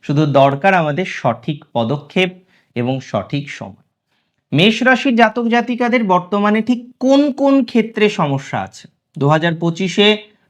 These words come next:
ফেব্রুয়ারি মার্চে দাঁড়িয়ে আজকে কোন কোন সমস্যা মেষ রাশির জাতক জাতিকাদেরকে চিন্তিত করছে, আজকে সেই বিষয় নিয়ে ডিসকাস করব,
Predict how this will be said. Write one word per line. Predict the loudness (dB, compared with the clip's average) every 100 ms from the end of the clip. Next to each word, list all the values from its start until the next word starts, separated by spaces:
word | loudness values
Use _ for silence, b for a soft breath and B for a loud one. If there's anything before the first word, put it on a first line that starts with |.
| 0
ফেব্রুয়ারি | 2 4 4 6 4
মার্চে | 2 0 0 2
দাঁড়িয়ে | 2 2 0 0
আজকে | 0 -2 -6
কোন | 0 0 2
কোন | 0 -2
সমস্যা | -2 0 2 0 -2 -2 0 0 B B B
মেষ | 2 4 4 2 2
রাশির | 2 2 0 0
জাতক | 2 2 0 -2
জাতিকাদেরকে | 0 0 -2 0 0 -2 -2 -4
চিন্তিত | -4 0 4 4 2 -2 -6
করছে, | -8 -10 -18 -20 -20 _ B B B
আজকে | -2 0 -2
সেই | -2 2 4 4
বিষয় | 0 0 0 2
নিয়ে | -2
ডিসকাস | -2 -6 -4 -6 -4
করব, | -2 -2 2 0